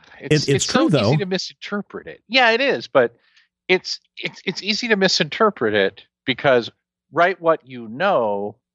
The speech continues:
Speaker 1: means write something that you can understand, encapsulate, write something that appeals to you. It doesn't necessarily mean,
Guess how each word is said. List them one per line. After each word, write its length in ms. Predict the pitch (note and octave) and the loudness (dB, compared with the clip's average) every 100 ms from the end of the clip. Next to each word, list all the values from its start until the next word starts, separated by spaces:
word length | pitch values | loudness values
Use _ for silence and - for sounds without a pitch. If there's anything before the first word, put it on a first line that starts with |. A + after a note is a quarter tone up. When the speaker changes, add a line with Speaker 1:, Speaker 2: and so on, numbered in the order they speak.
| _ _ _ - | _ _ _ -6
Speaker 1:
means 320 | C#3+ C#3+ C3 | -4 -2 -4
write 320 | B2+ D#3+ E3 | 2 2 0
something 640 | - D#3 C#3+ D3 B2+ B2+ A#2+ | -2 -2 -2 -4 -4 -6 -8
that 300 | B2+ A#2+ A#2+ | 0 2 0
you 160 | B2+ B2+ | -6 -10
can 360 | - A#2+ A2 G#2 | -6 -6 -6 -6
understand, 680 | C3 A#2 - - C#3 A#2 G2+ | -6 -6 -6 -2 0 0 -2
encapsulate, 680 | G#2+ G#2+ C#3 C#3 - G#2 F#2 | -8 -6 -4 -4 -4 -10 -2
write 240 | B2 C#3 | 0 0
something 360 | - C#3+ D3+ C3 | 0 -2 -2 -4
that 80 | A2+ | -6
appeals 420 | G#2+ D#3+ D3 C3 | -4 -2 -2 -2
to 100 | A#2+ | -4
you. 160 | G2+ F#2+ - - | -4 -4 -10 -4
It 100 | C#3+ C#3+ | 0 2
doesn't 240 | D3+ D3+ | 0 0
necessarily 640 | C#3 C3+ - C#3 B2+ A2+ A2+ | -4 -4 0 2 2 -2 -6
mean, 460 | C3+ C3 A2+ G2+ | -4 -4 -4 -8